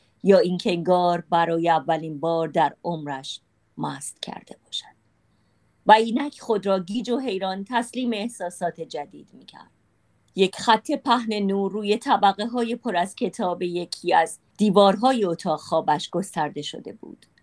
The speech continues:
این روشنایی با بوی سنگین و خفه کنندهٔ اسید فنیک و اتر که از در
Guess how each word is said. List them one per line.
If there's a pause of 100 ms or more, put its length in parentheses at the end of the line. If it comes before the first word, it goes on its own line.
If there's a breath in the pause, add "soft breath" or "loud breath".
(880)
این
روشنایی
با
بوی
سنگین
و
خفه
کنندهٔ (100)
اسید
فنیک
و (120)
اتر
که
از
در